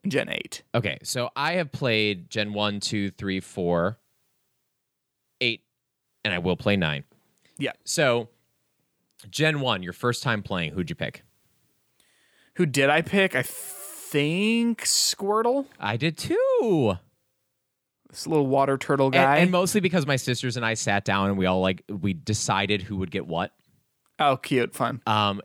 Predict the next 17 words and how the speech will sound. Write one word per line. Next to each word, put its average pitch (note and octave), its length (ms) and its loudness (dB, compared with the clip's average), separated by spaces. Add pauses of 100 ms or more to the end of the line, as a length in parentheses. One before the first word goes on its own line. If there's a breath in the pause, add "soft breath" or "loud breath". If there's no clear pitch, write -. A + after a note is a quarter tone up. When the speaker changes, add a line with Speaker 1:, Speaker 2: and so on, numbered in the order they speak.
Speaker 2:
and G#2+ 480 -2
the, G#2 400 0
my A2 160 0
older A2 240 0
sister - 340 -4
chose F#2+ 400 0
Bulbasaur. F2 640 0
She - 120 -6
was G2 120 -6
the G2 100 -6
older E2+ 200 -4
one. E2 140 -8
She - 140 -8
got D#2+ 240 -4
first E2+ 240 -8
choice, C#2+ 260 -6
obviously. C2+ 640 -6